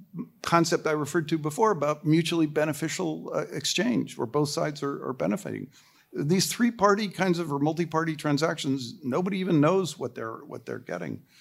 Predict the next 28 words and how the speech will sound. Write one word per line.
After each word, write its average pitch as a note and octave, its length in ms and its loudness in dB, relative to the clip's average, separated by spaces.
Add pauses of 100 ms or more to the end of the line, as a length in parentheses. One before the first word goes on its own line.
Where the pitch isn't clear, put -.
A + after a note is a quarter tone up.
(320)
So - 160 4 (360)
I D#3+ 120 4
not D#3 260 6
only F3 340 8 (240)
think D3+ 200 6
it's A#2 140 -4
bad C#3+ 380 4
to B2 60 0
have A#2 160 -2
firms B2+ 380 2
that A#2+ 120 -4
are A2+ 100 -4
so A2 200 -4
big, D#3 480 -2
I C#3+ 100 4
think A#3 140 8
it's D3+ 140 4
bad B2+ 420 -4
to C3 80 -2
have B2+ 200 2 (280)
business E3 340 -2
models B2 380 -2
that C3 80 -6
are A#2 80 -2 (120)
so B2 60 0
tied A#2 280 0
to A#2 80 -2 (100)
advertising. A#2 540 -10